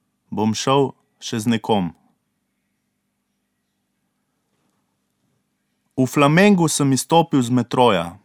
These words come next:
Ne zato, ker bi imel kaj početi v Flamengu. Ampak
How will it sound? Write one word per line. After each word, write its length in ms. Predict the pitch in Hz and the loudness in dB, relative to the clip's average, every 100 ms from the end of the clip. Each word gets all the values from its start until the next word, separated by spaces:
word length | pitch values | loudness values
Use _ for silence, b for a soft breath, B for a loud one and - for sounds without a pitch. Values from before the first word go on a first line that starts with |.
| _ _ _ _ _ _ _ _ _ _ _ _ | _ _ _ _ _ _ _ _ _ _ _ _
Ne 240 | 127 160 | 0 2
zato, 400 | 180 160 - 113 | 4 2 2 0
ker 240 | - 104 101 | 0 -6 -2
bi 80 | |
imel 320 | 107 131 123 - | 0 2 2 0
kaj 160 | 113 107 | -6 -6
početi 480 | 101 - 131 - 92 | -8 -2 -2 -2 -6
v 80 | - | -6
Flamengu. 680 | 92 95 95 90 80 - _ _ _ _ _ _ _ _ _ - | -4 -2 -2 -2 -6 -14 _ _ _ _ _ _ _ _ _ 0
Ampak 600 | 123 127 - 113 - - | 0 2 0 -4 -6 -20